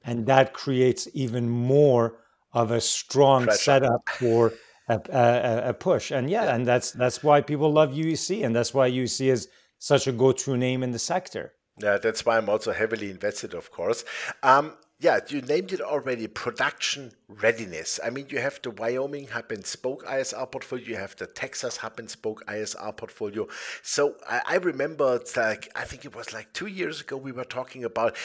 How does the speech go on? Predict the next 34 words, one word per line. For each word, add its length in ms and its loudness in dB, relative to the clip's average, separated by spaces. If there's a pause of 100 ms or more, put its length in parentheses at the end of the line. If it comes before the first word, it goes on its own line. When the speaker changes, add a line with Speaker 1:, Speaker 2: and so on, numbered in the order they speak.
Speaker 2:
"Hey, 140 -8
when 320 -10
is, 140 -12 (100)
when 260 -8
might 400 -8
U 140 -8
E 60 -10
C 280 -8
start 400 -6
production?" 720 -8
And 220 -10
I 100 -4
remember 460 -6
you 180 -10
saying, 540 -2 (160)
I 60 -2
hope 200 -4
that 120 -4
I'm 160 -4
correct, 340 0 (260)
"Yeah, 200 -2
something 480 -8
like 180 -10
sixty, 480 -12
sixty-five 920 -6
dollars 640 0
over 240 -6
three 400 -10
months 400 -8
is 180 -10
at 280 -12
least, 400 -8 (260)
and 240 -2
then 380 -2